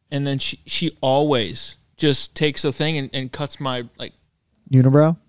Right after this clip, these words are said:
Speaker 1: I don't know. She just does something up here, like, she just trims them, I guess.
Speaker 2: Oh, okay.
Speaker 1: It doesn't shape 'em. And I've never done it. It's like a, it's part of the haircut. Like, she doesn't do my beard, but it's part, it's like she just,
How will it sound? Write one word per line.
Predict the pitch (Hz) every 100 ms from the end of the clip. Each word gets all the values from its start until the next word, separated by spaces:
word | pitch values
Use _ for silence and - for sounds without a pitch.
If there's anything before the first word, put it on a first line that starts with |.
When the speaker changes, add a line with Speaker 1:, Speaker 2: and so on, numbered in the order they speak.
| _ _ -
Speaker 1:
I |
don't | 185 147
know. | 143 - - _ _
She | - 185
just | 165 151 - -
does | 156 156
something | 185 175 170 151
up | 143 156
here, | 151
like, | 139
she | - 143 -
just | - 147 -
trims | - 196 139
them, | 123
I |
guess. | - - - _ -
Speaker 2:
Oh, | 139
okay. | 147 139 131
Speaker 1:
It | 165
doesn't | 180 147
shape | - 160 170 101
'em. | - - _ _ _ -
And | 151
I've | 185 170
never | 156 143
done | 139 160
it. | 117
It's | 127
like | 156 131
a, | 131 -
it's | -
part | - 165
of | 139
the | 117
haircut. | 117 147 - 104 - _ _ _ _
Like, | 127
she | 131
doesn't | 156 160
do |
my | 151 147
beard, | 143 147 143
but | 110
it's | 143 -
part, | - - 147
it's | -
like | 135 123
she | 143
just, | 131 123